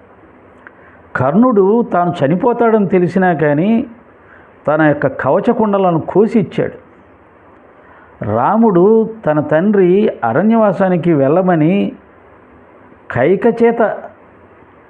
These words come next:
చెప్పిస్తే కూడా దాన్ని పట్టుకొని ఆయన రాజ్యాన్ని సైతం వదిలేసేసి పన్నెండు సంవత్సరాలు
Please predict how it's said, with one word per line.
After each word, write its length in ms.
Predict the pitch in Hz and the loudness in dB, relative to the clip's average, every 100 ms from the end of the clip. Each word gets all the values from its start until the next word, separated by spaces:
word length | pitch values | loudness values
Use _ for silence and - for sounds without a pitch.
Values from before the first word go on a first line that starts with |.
| - - - - | -20 -20 -12 -4
చెప్పిస్తే 520 | 165 - 220 - 214 | -2 0 0 2 0
కూడా 640 | 196 - 156 147 185 220 - - | 0 2 0 2 2 0 -4 -8
దాన్ని 540 | 117 107 139 196 202 | -6 -2 0 0 0
పట్టుకొని 580 | 180 151 139 190 202 202 | 0 -2 -2 0 2 2
ఆయన 200 | 208 175 | 2 2
రాజ్యాన్ని 520 | 131 139 170 220 220 | 0 0 0 0 0
సైతం 380 | 175 196 208 202 | 0 0 2 0
వదిలేసేసి 600 | 165 202 202 - 156 139 | 2 2 2 2 0 0
పన్నెండు 280 | 190 165 165 | -2 -2 0
సంవత్సరాలు 460 | 143 190 190 202 | -2 -2 -2 -2